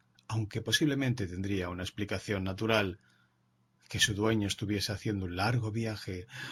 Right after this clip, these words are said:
o que viviese en posesiones muy lejanas, sin atreverse a alquilar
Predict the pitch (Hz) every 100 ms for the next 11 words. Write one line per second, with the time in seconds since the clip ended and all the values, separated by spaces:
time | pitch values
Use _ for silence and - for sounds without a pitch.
0 | - 131 131 110 131 143 - 90 85 -
1 | 87 92 117 101 95 92 101 110 104 101
2 | 113 95 92 87 - - - - - -
3 | - - 117 101 101 101 104 - 107 -
4 | 107 104 90 -